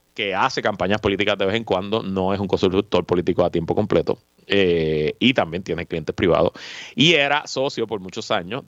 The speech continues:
del expresidente del Senado y exsecretario de Estado, Kenneth McClinton, en la firma de cabildeo Politank. Y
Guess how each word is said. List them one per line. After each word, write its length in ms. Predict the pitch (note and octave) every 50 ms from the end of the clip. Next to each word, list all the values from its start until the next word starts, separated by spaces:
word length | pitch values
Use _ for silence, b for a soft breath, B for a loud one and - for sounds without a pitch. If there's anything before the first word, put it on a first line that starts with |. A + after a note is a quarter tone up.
| E2
del 580 | D#2+ F#2 F2+ G2+ A#2 - - - F#2+ F#2+ G2+ - -
expresidente 800 | G2+ G2+ F2+ - - - - - G2 F#2+ - F#2+ F2+ F2 - G2
del 40 | F#2
Senado 300 | - A2 F#2+ F2 F2 F#2+
y 40 | G2+
exsecretario 360 | - - F#2 F2+ E2+ F2 F2
de 60 | F#2
Estado, 260 | - - E2 F2+ F#2
Kenneth 220 | - - - E2+ G2+
McClinton, 480 | G#2+ G#2 G#2+ G2 F2+ F2 - D#2+ D#2 -
en 180 | - F2+ F#2+
la 120 | G2 F#2+ E2+
firma 420 | - - G2 G#2 G2 F2+ F2 -
de 140 | - F2 F2+
cabildeo 480 | E2+ E2 D#2+ D#2 D2 D2+ D#2+ E2+ F2 F2+
Politank. 720 | E2+ - F2+ E2+ D#2 D#2 D2 - - C2+ A#1 - - - _ _ _ _ _
Y 480 | C3+ D3 F3 F3 D#3+ C#3+ D3+ F3 F#3+